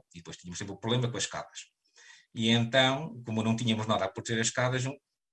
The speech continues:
o miúdo começou a gatinhar e a minha mulher estava aflita, assim,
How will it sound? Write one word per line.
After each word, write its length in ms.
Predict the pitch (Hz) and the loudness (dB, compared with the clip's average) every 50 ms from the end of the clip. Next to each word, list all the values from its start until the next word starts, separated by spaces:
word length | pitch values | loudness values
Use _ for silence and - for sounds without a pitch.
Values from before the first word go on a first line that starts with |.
| _ | _
o 80 | - 107 | -12 -6
miúdo 280 | 104 113 113 113 104 | -2 -2 0 0 -2
começou 320 | - 120 107 - - 117 110 | -4 -4 -2 0 0 2 2
a 40 | 107 | 2
gatinhar 640 | 110 113 110 - 127 131 135 139 143 147 151 180 - _ _ - - - - _ _ _ _ | 0 0 0 0 -2 0 2 2 2 0 -2 -4 -10 _ _ -20 -20 -20 -20 _ _ _ _
e 100 | - 101 | -8 -6
a 40 | 101 | -4
minha 140 | 101 101 101 | -4 -4 0
mulher 140 | 101 104 104 | 2 0 2
estava 280 | - - 110 110 113 | 4 4 6 6 6
aflita, 440 | 110 107 - 123 123 131 127 127 151 | 6 4 2 0 0 0 0 -2 -4
assim, 180 | 123 - 85 | -8 -8 -8